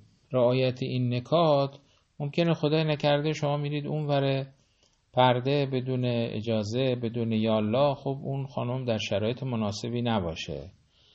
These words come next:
و شما گرفتار گناه بشید و یا برعکس. به هر حال اینها برای اینه که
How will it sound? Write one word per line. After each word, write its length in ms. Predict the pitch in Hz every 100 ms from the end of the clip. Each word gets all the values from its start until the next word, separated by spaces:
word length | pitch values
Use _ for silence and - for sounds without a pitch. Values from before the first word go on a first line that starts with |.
| _ _ -
و 160 | 95
شما 580 | 98 - 95 104 113 117 - _ _ _ -
گرفتار 680 | 101 98 - 101 107 107 104
گناه 460 | 104 95 110 107
بشید 580 | 107 104 107 101 95 -
و 60 | 160
یا 200 | 127 104
برعکس. 600 | 95 90 87 73 - -
به 80 | 92
هر 160 | 92
حال 320 | 98 123 160 - _ - _ -
اینها 340 | 117 107 139
برای 380 | 147 101 110 143
اینه 380 | 151 143 151 160
که 420 | - 160 165 165